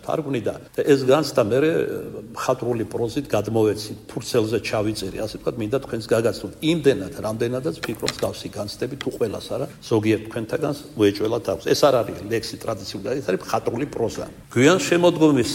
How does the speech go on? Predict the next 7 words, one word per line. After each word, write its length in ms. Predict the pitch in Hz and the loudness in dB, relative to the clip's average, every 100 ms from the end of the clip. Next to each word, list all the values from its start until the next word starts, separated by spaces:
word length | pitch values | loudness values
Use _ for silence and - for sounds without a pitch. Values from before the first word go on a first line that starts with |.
| 139 | 0
ნაცრისფრად 800 | 113 143 - 151 - - 123 107 101 | 2 2 2 2 0 0 0 0 2
დანისულ 520 | 113 139 131 - 113 | 2 4 0 -2 -4
ცისფონს 580 | 107 - 196 - 139 117 - | -4 -4 -4 -2 -2 -2 0
ბუნების 480 | 131 135 131 113 - | 4 6 4 2 -2
ხედვიერი 500 | - 120 123 131 120 107 | -2 -2 2 2 2 -4
სერავს. 460 | - 113 - 98 - - | 0 0 0 -6 -12 -4
იქვე 340 | 165 135 - | 0 0 0